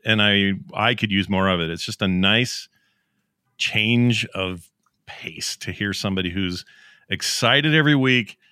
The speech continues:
positive every week, takes, uh, takes criticism in the way that it's intended. Um, I just think that makes you a good dude, and I'm, I was,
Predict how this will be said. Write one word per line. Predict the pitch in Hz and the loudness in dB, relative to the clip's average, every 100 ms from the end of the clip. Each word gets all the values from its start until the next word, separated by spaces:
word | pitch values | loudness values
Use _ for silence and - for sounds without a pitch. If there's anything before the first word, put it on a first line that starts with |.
| _ _ | _ _
positive | - - 120 151 151 147 | -8 -2 2 2 2 2
every | 135 123 | 2 2
week, | 110 104 95 - _ _ _ _ - | 4 4 2 -6 _ _ _ _ -8
takes, | - 139 - - _ _ _ - | -4 -4 -4 -12 _ _ _ -4
uh, | 113 104 101 95 | 0 2 2 0
takes | - 135 117 | -2 -2 -2
criticism | - 160 156 147 151 135 | -2 2 2 2 0 2
in | 127 | 2
the | 110 | 0
way | 107 117 | 2 2
that | 110 92 | 2 -2
it's | - | -4
intended. | 87 - 135 147 147 139 131 _ _ _ _ _ | -8 -4 -2 0 0 -2 -8 _ _ _ _ _
Um, | - 101 98 92 90 - _ _ _ | -2 0 0 -2 -4 -10 _ _ _
I | 98 123 | -10 -8
just | 147 | -8
think | - 135 | -6 -2
that | |
makes | 131 127 - | 0 0 0
you | |
a | 107 | 0
good | 98 110 98 | 0 -2 -2
dude, | 95 90 80 | -2 -2 -4
and | 82 | -6
I'm, | 85 85 80 - _ - | -4 -6 -10 -16 _ -12
I | 95 | -8
was, | 92 - | -8 -10